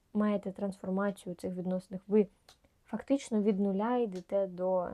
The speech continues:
якогось високого рівня, до реалізації, до, е, миру.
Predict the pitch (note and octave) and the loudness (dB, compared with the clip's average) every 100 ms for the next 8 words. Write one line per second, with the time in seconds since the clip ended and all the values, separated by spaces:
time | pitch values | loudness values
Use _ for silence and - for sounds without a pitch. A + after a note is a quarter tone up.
0 | F#3 _ _ _ _ _ - - - - | -10 _ _ _ _ _ -18 -16 -16 -6
1 | G#3 G3+ G3+ G3 F#3+ - - - G3 - | -4 -2 -2 -2 -2 -4 -10 -4 -4 -2
2 | G3 G3 G#3 G3+ A3 G3+ F3+ F#3+ F#3 F3+ | -4 -2 0 2 4 2 2 2 0 -2
3 | G3+ G#3 - F#3 F3+ F#3 F#3 - - - | -4 -6 -6 -10 0 0 0 -8 -20 -20
4 | - - - - G3+ G3+ G3 F#3+ F#3+ F#3 | -20 -20 -18 0 4 6 6 4 2 -2
5 | - - - G3+ A3 A3 F#3+ F3+ | -4 -10 -2 6 8 8 6 -2